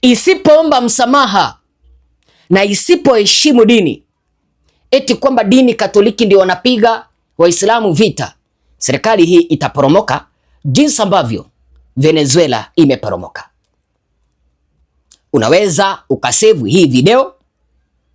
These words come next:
unaweza ukanisikiliza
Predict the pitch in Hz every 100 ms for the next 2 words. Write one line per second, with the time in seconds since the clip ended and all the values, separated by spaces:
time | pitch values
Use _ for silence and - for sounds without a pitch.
0 | _ _ _ _ - 196 190 262 302 165
1 | 143 - _ _ _ _ _ _ _ _
2 | _ - 190 196 202 - 220 175 117 190